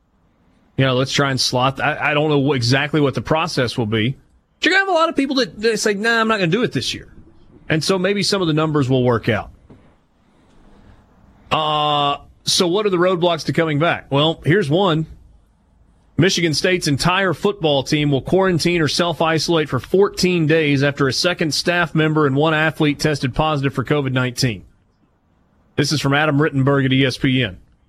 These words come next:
Michigan State paused workouts on Wednesday after a staff member tested positive for coronavirus. The school will conduct another round of surveillance testing before deciding whether to resume workouts. So they have two staff members and one player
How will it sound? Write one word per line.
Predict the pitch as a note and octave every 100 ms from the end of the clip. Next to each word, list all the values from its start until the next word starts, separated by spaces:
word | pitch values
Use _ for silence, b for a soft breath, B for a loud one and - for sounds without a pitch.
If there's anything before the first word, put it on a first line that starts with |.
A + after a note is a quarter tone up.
| _ _ _ _ _ _ -
Michigan | E3+ E3+ D#3
State | - E3+ C3+
paused | - F#3 A3 E3+
workouts | E3+ F#3 F#3 F3 E3 E3+
on | D3 C#3
Wednesday | E3+ G#3 E3 C#3+ C3 C#3+
after | C#3+ D3
a | C3+
staff | - F3+ F#3+ F#3
member | D#3+ D3
tested | C#3+ D#3 D3 C3+
positive | A#2 E3+ F3 D3+ C#3
for | B2+
coronavirus. | - D3 D#3 B2+ A2+ G#2 B2 - - b b b b b -
The | C3
school | - F3 F3
will | D3
conduct | C#3 D3+ D3+
another | C#3 D#3+ D#3
round | D#3 D3+
of | C#3
surveillance | C#3 A#2+ D#3+ E3 D#3 -
testing | D3+ C#3+ D#3+ C#3
before | A#2+ D#3 D3+
deciding | C3 A#2+ D3+ D3 C#3+ C#3
whether | C3+ C3+ C#3 C#3+
to | C3+ C#3+
resume | C#3 A#2+ C3+ C3+ B2+ C3
workouts. | B2 C3 - A2 - - - _ _ _ _ _ _ _ _ _ _ _
So | -
they | D#3
have | D#3
two | - B3 D4+
staff | - A3 G3+
members | F#3+ F#3 E3+ D#3+ C#3+
and | - C#3+ C3
one | C3+ G3+ G#3+
player | F#3+ D#3+ A2 F#2+